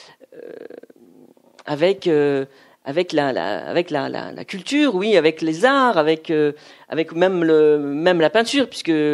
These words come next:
Picasso, euh, euh, Picasso apparaît, euh, parce que il a,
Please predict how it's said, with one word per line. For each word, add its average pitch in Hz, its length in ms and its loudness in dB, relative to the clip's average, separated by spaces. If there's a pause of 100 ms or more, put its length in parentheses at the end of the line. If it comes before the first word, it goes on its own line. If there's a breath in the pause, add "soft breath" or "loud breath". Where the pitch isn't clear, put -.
(120)
Picasso, 196 640 2
euh, 139 340 0 (840 soft breath)
euh, 147 720 -12
Picasso 170 460 -2
apparaît, 190 720 4
euh, 165 220 4
parce 156 240 -6
que 185 300 0
il 156 120 -4
a, 147 260 -4